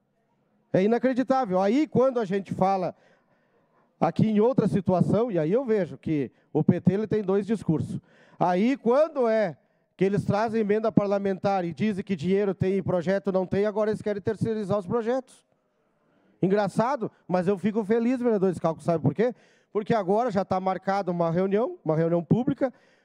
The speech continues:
para a, para nós debatermos de imediato a P P,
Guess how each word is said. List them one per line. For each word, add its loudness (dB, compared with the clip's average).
para 0
a, -4
para -2
nós -2
debatermos -2
de 0
imediato 0
a 0
P 2
P, 0